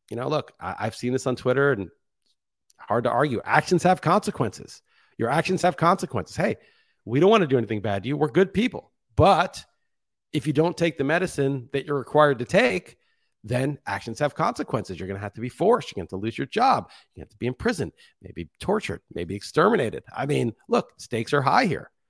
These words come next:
You know, we might just exterminate you because you didn't do the thing you were instructed to do. And, you know, there's historical precedent for this. This isn't, I'm not, you know, this isn't the first time. In the last century, there were many times where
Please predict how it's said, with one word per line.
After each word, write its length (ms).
You 80
know, 80
we 120
might 180
just 160
exterminate 520
you 200
because 500
you 540
didn't 360
do 180
the 80
thing 220
you 80
were 60
instructed 400
to 80
do. 260
And, 320
you 80
know, 60
there's 200
historical 460
precedent 460
for 80
this. 160
This 160
isn't, 160
I'm 160
not, 240
you 80
know, 80
this 80
isn't 160
the 80
first 280
time. 220
In 80
the 60
last 260
century, 380
there 100
were 220
many 320
times 420
where 300